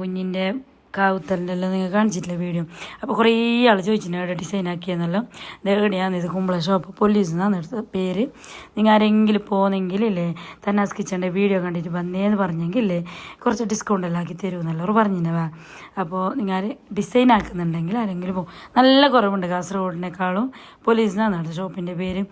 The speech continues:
സ്ഥലം മനസ്സിലായല്ലോ, നമ്മളെ കുമ്പള ഗവൺമെന്റ് സ്കൂളില്ലേ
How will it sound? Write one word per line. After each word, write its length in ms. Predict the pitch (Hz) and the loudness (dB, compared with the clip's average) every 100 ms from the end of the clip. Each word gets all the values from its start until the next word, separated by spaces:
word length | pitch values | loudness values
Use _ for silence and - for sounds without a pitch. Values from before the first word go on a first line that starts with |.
| - - - | -10 -20 -4
സ്ഥലം 280 | - 240 254 | 2 6 6
മനസ്സിലായല്ലോ, 480 | 269 214 196 185 180 196 | 6 4 0 -2 -2 0
നമ്മളെ 200 | 202 196 196 - - - | 2 0 -2 -14 -18 -4
കുമ്പള 200 | 208 214 202 | 2 4 6
ഗവൺമെന്റ് 340 | 208 202 190 175 | 4 4 0 -4
സ്കൂളില്ലേ 520 | - 208 233 220 175 | -6 0 2 2 0